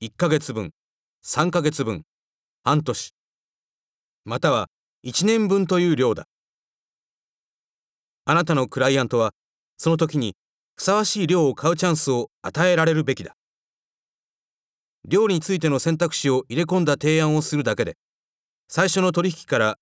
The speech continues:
ビジネスを拡大することが可能となる。さらによくあるのは、追加で無料の特典をクライアントの好みに応じて選べるというものだ。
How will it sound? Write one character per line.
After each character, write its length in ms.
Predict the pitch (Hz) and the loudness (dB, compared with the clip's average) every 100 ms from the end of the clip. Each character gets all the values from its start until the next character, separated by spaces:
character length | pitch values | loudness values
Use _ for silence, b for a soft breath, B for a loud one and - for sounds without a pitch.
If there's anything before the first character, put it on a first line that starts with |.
| _ | _
ビ 160 | 101 156 | -6 0
ジ 80 | |
ネ 80 | 165 | 0
ス 100 | - | 2
を 60 | 143 | 0
拡 200 | 131 135 | 0 0
大 140 | 170 | 0
す 120 | 160 160 | 0 -4
る 80 | |
こ 100 | 156 | -2
と 80 | 156 | 0
が 100 | 160 | 0
可 160 | 151 - | -2 -2
能 160 | 156 | -2
と 140 | 160 156 | 0 -2
な 100 | 95 | -2
る。 80 | - _ _ _ _ _ _ _ _ _ _ _ _ | -8 _ _ _ _ _ _ _ _ _ _ _ _
さ 180 | - 185 | -6 0
ら 100 | 196 | 2
に 120 | 170 | 2
よ 120 | 127 165 | 0 0
く 160 | 160 | 0
あ 40 | 139 | 0
る 60 | |
の 140 | 113 90 | 0 -2
は、 140 | 82 _ _ _ - | -4 _ _ _ -8
追 180 | 175 | -4
加 140 | 160 165 | -2 2
で 220 | 151 151 - | 2 0 -4
無 160 | 104 139 | -4 2
料 160 | 208 | 2
の 140 | 208 180 | 2 -2
特 180 | 170 | -4
典 220 | - 175 165 | -2 0 2
を 180 | 165 - _ _ | 0 -2 _ _
ク 120 | - | 0
ラ 80 | 202 | 2
イ 80 | 190 | 2
ア 40 | |
ン 60 | 156 | 2
ト 100 | 156 | 0
の 160 | 139 - | 0 -2
好 180 | 131 170 | -2 0
み 100 | 190 | 2
に 120 | 180 | 2
応 140 | 131 135 | 2 0
じ 80 | |
て 220 | 120 160 98 | 0 -2 0
選 100 | 143 | 0
べ 100 | 185 | 0
る 100 | 165 | 0
と 120 | 175 | 0
い 80 | 120 | 0
う 40 | |
も 120 | 104 87 | -2 -6
の 60 | |
だ。 120 | 80 | -12